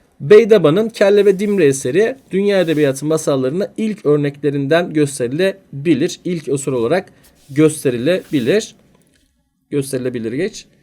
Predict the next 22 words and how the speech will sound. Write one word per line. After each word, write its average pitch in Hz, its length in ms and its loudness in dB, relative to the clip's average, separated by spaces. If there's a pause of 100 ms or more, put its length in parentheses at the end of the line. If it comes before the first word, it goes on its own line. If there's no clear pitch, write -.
(480)
Dünya 196 340 2
edebiyatında 139 500 0
masal 160 340 0
ve 147 60 2
fabul 156 300 -2
türündeki 123 520 -8
ilk 180 300 -8
eserdir. 117 680 -6 (320)
Fransız 220 600 2
La 196 100 4
Fontaine'in 196 680 0 (340)
Avrupa 202 320 6
masallarının 170 680 2
tanıtmasına 165 680 -6
katkı 120 600 0 (140)
sağlaması 151 1040 0 (260)
önemli 160 460 0
bir 165 60 -2
isim 151 380 -4
yapıyor 113 340 -4
La 110 100 -2
Fontaine'i. 120 580 -6